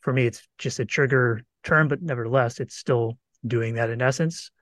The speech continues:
I'm just saying it, "Oh, we're just reducing saturated fat," and being, I guess, more technical in that, right?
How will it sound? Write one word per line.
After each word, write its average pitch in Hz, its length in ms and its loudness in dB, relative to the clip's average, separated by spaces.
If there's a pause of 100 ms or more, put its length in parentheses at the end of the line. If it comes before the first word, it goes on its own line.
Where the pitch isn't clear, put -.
(140)
I'm 127 140 2
just 117 160 -4
saying 127 220 -2
it, 127 120 -2
"Oh, 143 180 -2
we're 123 120 2
just 120 220 -4
reducing 127 360 -2
saturated 123 480 -2
fat," 131 300 2 (380)
and 120 120 -4
being, 120 200 -2
I 117 100 -2
guess, 117 220 -2
more 113 100 -6
technical 131 480 -2
in 113 60 -6
that, 123 160 0
right? 120 280 -6